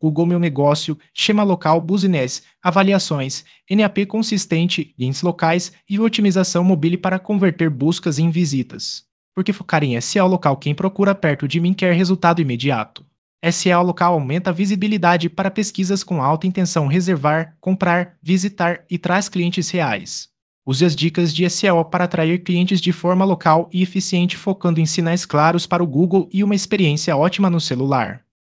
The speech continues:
Para estratégias de marketing que funcionam em nível de bio,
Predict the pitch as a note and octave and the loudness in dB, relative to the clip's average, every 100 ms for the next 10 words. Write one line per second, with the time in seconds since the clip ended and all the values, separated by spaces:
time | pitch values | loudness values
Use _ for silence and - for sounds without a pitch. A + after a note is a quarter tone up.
0 | - D3+ D#3+ G3 F#3 F3+ F#3 G3 E3 F3 | -6 -4 -2 -2 0 2 2 2 2 2
1 | D#3+ F#3 - G#3 G3+ G3 G3 F#3+ F3+ F3 | 0 -2 0 0 0 0 0 0 2 2
2 | C3+ B2+ C#3 E3+ E3+ C3+ C3 B2 B2+ | 0 -2 0 2 2 2 2 0 -6